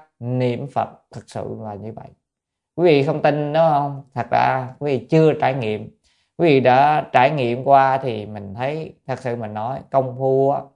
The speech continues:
mạnh á, à, câu niệm Phật có thể trừ được ma trước. Cho nên người niệm Phật, thật sự mình nói, có công đức lớn lắm quý vị. Các cảnh giới khác không mình được.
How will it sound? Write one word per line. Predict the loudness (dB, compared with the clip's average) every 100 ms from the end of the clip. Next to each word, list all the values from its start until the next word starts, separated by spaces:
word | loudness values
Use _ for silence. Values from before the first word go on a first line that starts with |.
| _
mạnh | -12 -12 -10 -10
á, | -10 -12 _ _ _ _
à, | -18 -16 -6
câu | -4 -4 -6 -4
niệm | -2 0
Phật | 4 2 2 -12 _
có | -8 -6
thể | -6
trừ | -2 2 2 2
được | -6 -8
ma | -8 -6 -6
trước. | -4 -6 -8 _ _ _ _
Cho | 0
nên | 4 4 2 4
người | 6 6 4
niệm | -2 -8 -6 -2
Phật, | -2 -2 -12 _ _ _ _ _ -10
thật | -8
sự | -4 -4
mình | -4
nói, | -2 -2 -2 -6 -8
có | 0 0 0
công | -4
đức | -2
lớn | 2 2 2
lắm | -4 -6
quý | -6
vị. | -4 -6 -8 -14 _ _ 0
Các | 0 0
cảnh | -4 -2
giới | -2
khác | 0 -2 -4
không | -8 -8
mình | -8 -10
được. | -10 -10